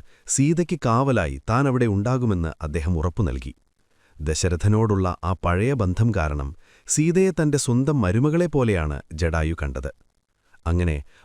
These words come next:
ആ വലിയ പക്ഷിയുടെ കാവലിൽ അവർ ആ കാട്ടിൽ സന്തോഷത്തോടെ കഴിഞ്ഞു. പക്ഷേ ആ സന്തോഷം അധികനാൾ നീണ്ടുനിന്നില്ല. ഒരു ദിവസം കാടിന്റെ സമാധാനം മുഴുവൻ തകർക്കുന്ന രീതിയിലുള്ള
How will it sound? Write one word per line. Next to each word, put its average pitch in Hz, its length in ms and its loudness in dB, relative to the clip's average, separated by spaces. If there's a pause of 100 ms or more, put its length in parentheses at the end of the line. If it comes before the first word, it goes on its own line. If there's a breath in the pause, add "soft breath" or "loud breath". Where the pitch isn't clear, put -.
ആ 127 160 2
വലിയ 131 340 2
പക്ഷിയുടെ 120 540 0
കാവലിൽ 80 380 -2 (280 soft breath)
അവർ 90 240 0
ആ 87 60 2
കാട്ടിൽ 82 380 -2
സന്തോഷത്തോടെ 87 720 -2
കഴിഞ്ഞു. 65 360 -6 (540 soft breath)
പക്ഷേ 151 300 0
ആ 165 120 2
സന്തോഷം 104 560 2 (320 soft breath)
അധികനാൾ 127 500 2
നീണ്ടുനിന്നില്ല. 71 600 -2 (800 soft breath)
ഒരു 139 120 4
ദിവസം 87 380 -2 (360 soft breath)
കാടിന്റെ 90 400 2
സമാധാനം 90 720 0
മുഴുവൻ 101 320 0
തകർക്കുന്ന 92 500 -2
രീതിയിലുള്ള 80 600 -2